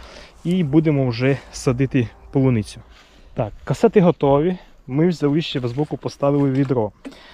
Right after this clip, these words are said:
Відро буде для того, щоб ми потім, коли будемо садити, буде така ямка, і ми будемо її підсипати, щоб не було,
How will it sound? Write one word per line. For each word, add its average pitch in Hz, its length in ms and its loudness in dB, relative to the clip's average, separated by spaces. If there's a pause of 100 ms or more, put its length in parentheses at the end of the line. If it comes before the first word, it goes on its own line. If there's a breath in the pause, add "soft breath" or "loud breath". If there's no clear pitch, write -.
(300 loud breath)
Відро 135 340 2
буде 165 300 0
для 135 160 0
того, 175 380 0
щоб 123 220 -6
ми 139 380 2
потім, 147 360 -2
коли 139 160 -2
будемо 127 260 -2
садити, 139 520 -2
буде 123 380 0 (420 soft breath)
така - 200 -4
ямка, 123 540 0
і 123 120 -4
ми 139 120 0
будемо 127 280 -2
її 127 140 -2 (100)
підсипати, 127 520 -4
щоб 101 200 -10
не 113 100 -2
було, 123 380 -2